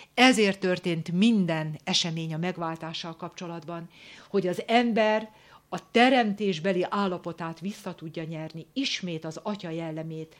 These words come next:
tudja tükrözni, az ő fia Jézus Krisztus ábrázatához hasonlatos legyen. A Galata levél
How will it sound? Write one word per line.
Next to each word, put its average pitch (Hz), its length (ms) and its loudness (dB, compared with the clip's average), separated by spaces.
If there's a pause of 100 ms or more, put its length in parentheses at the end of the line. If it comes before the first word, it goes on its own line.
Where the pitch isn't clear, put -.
tudja 175 300 -4
tükrözni, 160 600 -12 (320)
az 165 220 -10
ő 240 200 0
fia 160 280 -8
Jézus 165 460 -6
Krisztus - 400 -10
ábrázatához 156 800 -8
hasonlatos 165 720 -6
legyen. 175 420 -6 (480)
A 214 120 2
Galata 254 420 4
levél 180 500 0